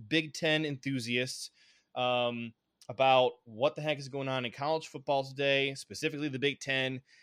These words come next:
And you're gonna get, um, perspective of, uh, you know, the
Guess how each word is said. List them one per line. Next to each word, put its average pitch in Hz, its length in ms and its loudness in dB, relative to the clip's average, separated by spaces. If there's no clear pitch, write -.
And 127 240 2
you're 117 100 -6
gonna 123 140 -4
get, 127 320 -2
um, 123 460 2
perspective 135 680 0
of, 113 400 0
uh, 110 460 2
you 123 100 -4
know, 110 140 -2
the 107 160 -10